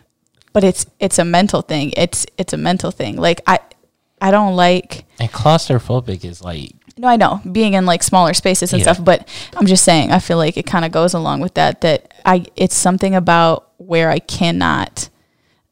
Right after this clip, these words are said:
Speaker 1: like, that's one reason I don't like getting on planes. Like, I can't stop the plane in the middle of a panic attack and get out the way I could, like, if I was in a car.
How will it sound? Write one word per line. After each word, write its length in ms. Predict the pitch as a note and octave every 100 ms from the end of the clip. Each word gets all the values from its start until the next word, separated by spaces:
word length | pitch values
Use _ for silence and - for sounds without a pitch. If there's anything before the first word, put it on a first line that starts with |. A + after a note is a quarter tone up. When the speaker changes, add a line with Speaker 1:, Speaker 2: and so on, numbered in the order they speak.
| _ _ _ -
Speaker 1:
like, 180 | F#3 F3+
that's 200 | F#3+ -
one 140 | G#3
reason 280 | F#3 F#3+ F3
I 80 | E3
don't 100 | -
like 160 | E3 D#3+
getting 220 | E3+ F3
on 120 | D#3
planes. 540 | - C#3+ D#3 G#3 -
Like, 360 | - D#3 - - _ _ _ _ _ _ _ _
I 80 | E3
can't 400 | F#3+ - F#3+ D#3+ - _
stop 500 | - - - F3+ -
the 80 | F3+
plane 440 | G#3 G3 E3+ D#3+
in 200 | - G3
the 80 | F3+
middle 340 | F3 F3+ E3
of 140 | - E3
a 40 |
panic 320 | F3 G3 F#3 F#3
attack 400 | - D#3 D#3 -
and 120 | F3+
get 120 | F3+
out 260 | E3 E3 -
the 80 |
way 140 | E3+ D3+
I 40 |
could, 340 | F3 - E3 D3+
like, 180 | D3+ D3+
if 100 | -
I 60 |
was 160 | C#3+ F#3
in 80 | D#3
a 40 |
car. 440 | - E3 E3+ G#3